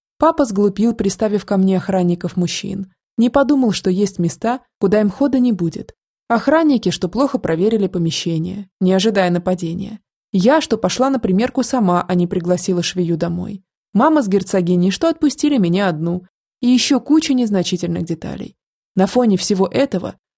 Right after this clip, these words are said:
то, что ты не предусмотрел возможности перекрыть действие твоего артефакта чужим, вообще мелочью кажется». «Нельзя было просто ее отпускать тогда», пробормотал он в ответ. «Сразу надо было казнить за попытку убийства.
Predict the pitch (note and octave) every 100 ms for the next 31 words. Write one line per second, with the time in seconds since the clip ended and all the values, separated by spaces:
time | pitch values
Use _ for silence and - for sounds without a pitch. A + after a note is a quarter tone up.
0 | - B3+ - C4+ D4 B3+ G#3+ F#3+ G3+ G3+
1 | A3+ A3+ B3 G3 F#3 G#3 B3 A3 F#3+ -
2 | F#3+ F#3 G3+ A#3 F3+ G3 A3+ A3+ F3 E3+
3 | F3+ F#3 G#3+ F#3+ G3 - G3 - F3 F3+
4 | F3 C#4+ D4+ _ _ F#3 A3 A#3 - D4
5 | B3 G#3 F3+ - E3+ D#3 D#3+ E3 - -
6 | - _ _ _ _ _ F3+ G3 G#3 B3
7 | B3 F#3+ E3+ E3+ A3 C4+ - F3 F3 F#3+
8 | F#3 G#3 G#3 F3+ F3 E3 F3+ - G#3 _
9 | _ - F3+ F3+ F3 E3+ G3 B3+ - F3
10 | E3+ E3+ - - G3 _ _ _ - G#3+
11 | A#3 A3+ F3+ F3 E3+ E3+ F3+ F3+ F#3+ F#3
12 | A#3+ C#4+ G3 E3+ D#3+ G3 - A3+ G3 F3+
13 | - G3 G3+